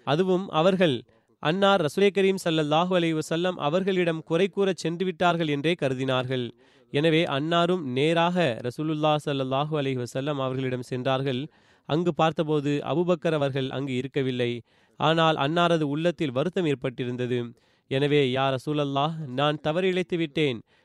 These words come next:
நான் அபூபக்கர் அவர்களிடம் கடுமையாக நடந்து கொண்டேன். ஹசரத் அபூபக்கர் அவர்களது எந்த குற்றமும் இல்லை. தவறு என்னுடையதே ஆகும்."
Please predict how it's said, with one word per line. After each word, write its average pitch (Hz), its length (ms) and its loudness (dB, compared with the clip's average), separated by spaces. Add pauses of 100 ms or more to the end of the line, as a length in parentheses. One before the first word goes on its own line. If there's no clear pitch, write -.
நான் 165 260 2
அபூபக்கர் 180 520 2
அவர்களிடம் 165 600 0
கடுமையாக 180 540 0
நடந்து 143 300 -4
கொண்டேன். 131 420 -2 (320)
ஹசரத் 175 280 0
அபூபக்கர் 185 520 2
அவர்களது 165 800 0 (600)
எந்த 190 340 2
குற்றமும் 160 480 0
இல்லை. 127 360 -2 (380)
தவறு 196 400 4
என்னுடையதே 165 680 2
ஆகும்." 139 440 -2